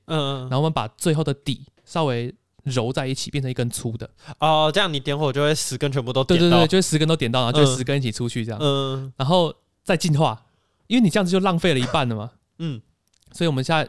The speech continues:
Speaker 2: 后来就在进化，变成用棉线，然后沾那个，
Speaker 1: 嗯。
Speaker 2: 沾那个酒精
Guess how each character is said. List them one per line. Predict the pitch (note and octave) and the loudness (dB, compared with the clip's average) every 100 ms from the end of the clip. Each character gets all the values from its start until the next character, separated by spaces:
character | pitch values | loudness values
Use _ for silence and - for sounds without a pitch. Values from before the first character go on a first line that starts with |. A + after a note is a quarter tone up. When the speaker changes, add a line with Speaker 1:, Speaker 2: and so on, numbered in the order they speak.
| - | -8
Speaker 2:
后 | - F3+ | -2 0
来 | C3+ | 2
就 | D3+ | 2
在 | D#3+ | 0
进 | - C#3 | 0 0
化， | D3+ B2+ | 0 0
变 | E3+ | -2
成 | D3 | 0
用 | D#3 | 0
棉 | D3 A#2+ | 0 -2
线， | - D#3 - _ _ _ _ _ _ | 0 -2 -4 _ _ _ _ _ _
然 | B2 | -4
后 | C#3 B2+ | -2 -2
沾 | - C3+ C#3 | -4 -4 -4
那 | C#3+ | -6
个， | C3+ A#2 A2+ A2 G#2+ G#2+ G#2 G#2+ - | -4 -4 -4 -6 -10 -10 -12 -14 -16
Speaker 1:
嗯。 | _ _ | _ _
Speaker 2:
沾 | - C#3+ D3 | -8 -6 -6
那 | D3+ | -6
个 | B2+ A#2 A#2 | -6 -6 -6
酒 | A2+ | -8
精 | G#2+ A#2+ | -6 -8